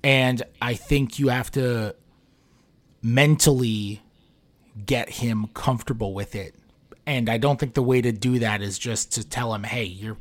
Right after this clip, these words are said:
you're pulling up from three." I don't think he's gonna get there.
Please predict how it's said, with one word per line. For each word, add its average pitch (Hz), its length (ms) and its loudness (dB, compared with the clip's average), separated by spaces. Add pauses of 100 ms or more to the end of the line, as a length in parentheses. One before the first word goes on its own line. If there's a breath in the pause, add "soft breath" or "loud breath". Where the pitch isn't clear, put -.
you're 110 160 -4
pulling 113 340 6
up 110 100 -6
from 101 180 -14
three." 107 300 -6
I 98 100 -4
don't 107 140 -4
think 104 120 -12
he's 107 100 -6
gonna 107 160 -6
get - 280 -10
there. 98 200 -8